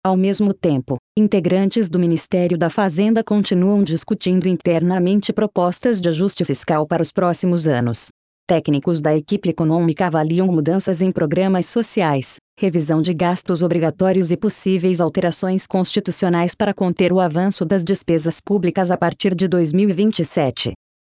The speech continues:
Esse contraste entre discurso eleitoral e limitações econômicas é visto como um dos principais desafios da campanha petista. Historicamente,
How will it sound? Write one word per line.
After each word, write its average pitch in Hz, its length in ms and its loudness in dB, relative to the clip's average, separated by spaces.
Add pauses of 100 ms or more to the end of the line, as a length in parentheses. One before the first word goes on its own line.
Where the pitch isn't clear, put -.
(100)
Esse 202 280 0
contraste 190 640 0
entre 196 240 0
discurso 175 580 -2
eleitoral 160 580 0
e 190 60 2
limitações 208 680 0
econômicas 185 720 0
é 175 80 2
visto 202 400 0
como 190 240 0
um 190 180 4
dos 180 180 0
principais 180 600 -2
desafios 196 600 0
da 175 120 0
campanha 175 480 0
petista. 135 600 -2 (400)
Historicamente, 180 1040 0